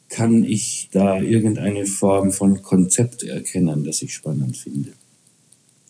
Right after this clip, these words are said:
Ich würde ja sagen, ist in der Überspitztheit vermutlich falsch, aber in der Tendenz nicht falsch, dass seit den Frechheiten eines Duchamp,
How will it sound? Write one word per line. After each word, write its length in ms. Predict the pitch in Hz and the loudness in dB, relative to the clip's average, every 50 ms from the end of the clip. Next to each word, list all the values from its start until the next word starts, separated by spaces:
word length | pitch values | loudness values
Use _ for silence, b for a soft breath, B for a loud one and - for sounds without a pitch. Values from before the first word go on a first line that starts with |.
| - - 180 - | -18 -18 -12 -10
Ich 260 | 170 - - - - - _ _ _ _ _ _ _ | -8 -8 -8 -10 -16 -20 _ _ _ _ _ _ _
würde 320 | - - 101 110 110 110 | -4 0 2 2 4 4
ja 180 | 104 101 101 92 | 4 4 4 4
sagen, 640 | - 95 92 92 98 101 101 101 98 98 98 - - - _ _ _ _ _ _ _ _ _ _ _ _ _ _ _ _ _ _ - | 2 2 0 0 0 0 0 -2 -2 -2 -4 -4 -6 -10 _ _ _ _ _ _ _ _ _ _ _ _ _ _ _ _ _ _ -6
ist 400 | - - - - - - - - - - - _ | -4 -2 -2 -2 -4 -6 -8 -10 -12 -14 -10 _
in 120 | - 107 101 | 0 2 2
der 100 | 101 92 | 2 4
Überspitztheit 680 | 98 101 101 - - 120 117 - - - 98 98 95 | 2 2 0 0 0 0 0 0 0 0 0 -2 0
vermutlich 440 | - 98 98 98 101 - - 87 - | 2 2 2 2 2 0 -4 -6 -4
falsch, 460 | - 82 90 95 110 113 107 - - | -2 0 2 2 2 2 2 0 -2
aber 180 | 104 87 95 90 | -2 -2 0 2
in 120 | 95 95 | 2 2
der 100 | 92 90 | 2 0
Tendenz 600 | 85 - 92 87 90 92 98 98 95 - - - - | 0 0 0 0 2 2 2 2 2 0 -4 -4 -2
nicht 260 | - 107 123 123 - | 0 0 0 0 -2
falsch, 520 | - - 110 107 107 107 113 - - - _ _ _ _ _ _ _ _ _ _ _ _ _ _ _ | -4 -2 0 0 0 0 -2 -4 -8 -14 _ _ _ _ _ _ _ _ _ _ _ _ _ _ _
dass 220 | - 104 95 95 - | -2 0 0 2 2
seit 260 | - 101 107 101 - | 2 2 2 2 2
den 100 | 101 98 | 2 0
Frechheiten 640 | - - 110 107 - - 107 101 95 - - 104 | 2 0 -2 -2 -2 -2 -2 0 -2 0 0 0
eines 360 | 92 87 95 95 95 92 - - | 2 4 4 4 2 0 0 0
Duchamp, 580 | 101 87 82 - 117 117 117 107 87 - - | 0 0 2 2 2 4 4 4 2 0 -4